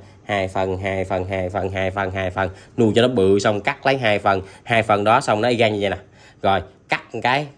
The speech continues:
nó bự nuôi cái thằng này, thằng này, nó bự lên bằng ngón tay út, cái mình cắt là nó y gan như cái phôi cắt nè. Để y gan như thế này nè. Nuôi thằng này nè. Từ đây đó cũng đâu có đâu, bắt đầu mình nuôi lên đây, nuôi lên đây xong cắt cái bụp lấy hai nhánh ra. Rồi đây nuôi cái bụp cắt hai nhánh ra, nuôi cắt cái bụp lấy hai nhánh ra nữa.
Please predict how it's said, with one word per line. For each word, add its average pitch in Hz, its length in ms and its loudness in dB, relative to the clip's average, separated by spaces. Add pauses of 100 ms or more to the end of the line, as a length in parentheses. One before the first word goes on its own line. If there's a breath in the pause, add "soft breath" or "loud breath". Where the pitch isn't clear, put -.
(140)
nó 135 80 -4
bự 95 240 -2
nuôi 110 300 0
cái 131 100 0
thằng 101 240 -4
này, 90 200 -2 (180)
thằng 95 140 -8
này, 87 180 -2 (260 loud breath)
nó 135 80 -4
bự 95 160 0
lên 104 120 0
bằng 90 100 -2
ngón 113 140 -2
tay 110 100 0
út, 135 240 2
cái 120 80 -2
mình 90 120 -4
cắt 123 240 -4
là 90 80 -8
nó 101 80 -6
y 107 60 -2
gan 98 160 -2
như 95 60 -8
cái 101 100 -8
phôi 98 180 -4
cắt 110 120 -8
nè. 107 80 -8 (300)
Để 90 100 -10
y 107 60 -6
gan 110 160 -2
như 107 60 -4
thế 113 60 -2
này 107 140 -4
nè. 104 100 -2 (340)
Nuôi 120 220 -4
thằng 110 120 -6
này 107 100 -4
nè. 107 80 -8 (340 loud breath)
Từ 107 160 -2
đây 123 180 0
đó 135 160 0
cũng 147 100 -12
đâu 131 140 -2
có 143 220 0
đâu, 131 120 -2
bắt 139 100 -8
đầu 113 80 -4
mình 101 160 -6
nuôi 123 160 -2
lên 120 140 -6
đây, 117 180 -2
nuôi 123 100 -2
lên 123 60 -6
đây 117 160 -4
xong 117 180 -6
cắt 151 160 -8
cái 151 80 -8
bụp 92 220 -6
lấy 131 120 -6
hai 117 220 -8
nhánh 131 200 -8
ra. 120 260 -4 (140)
Rồi 98 120 -10
đây 113 180 -4
nuôi 117 140 -6
cái 131 80 -8
bụp 113 240 -6
cắt 135 200 -6
hai 120 280 -6
nhánh 139 200 -6
ra, 113 200 -6
nuôi 117 120 -8
cắt 123 180 -10
cái 104 100 -4
bụp - 140 -16
lấy 135 140 -6
hai 123 140 -8
nhánh 131 160 -6
ra 117 120 -4
nữa. 104 220 -2